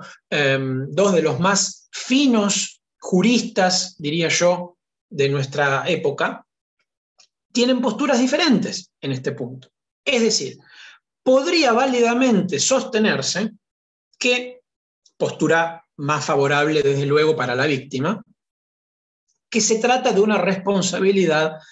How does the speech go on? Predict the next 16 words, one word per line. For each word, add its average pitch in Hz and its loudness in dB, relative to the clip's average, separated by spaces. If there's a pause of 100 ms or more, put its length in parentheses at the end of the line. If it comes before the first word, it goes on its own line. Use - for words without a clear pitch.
(200)
solidaria 196 0 (380)
o 220 2
concurrente, 214 0
también, 165 0
según 165 -2
si 170 -2
uno 175 0 (320)
estima 202 0 (180)
que 160 -2
se 151 -2
trata 175 0
de 170 0
una 160 -2
causa 151 0
única 196 2
o 175 0